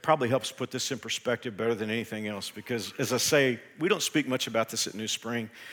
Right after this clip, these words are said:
and yet I think I let you down because the truth be told,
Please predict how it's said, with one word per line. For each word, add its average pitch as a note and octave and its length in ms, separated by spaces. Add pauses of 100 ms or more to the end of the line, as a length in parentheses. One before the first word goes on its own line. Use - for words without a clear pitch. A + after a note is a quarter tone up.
(160)
and A#2+ 100
yet C3+ 120
I B2 80
think C#3 240
I - 20
let A#2 300
you A#2 80
down A#2 380
because G#2 400
the A2+ 40
truth - 320
be A2+ 80
told, A#2 380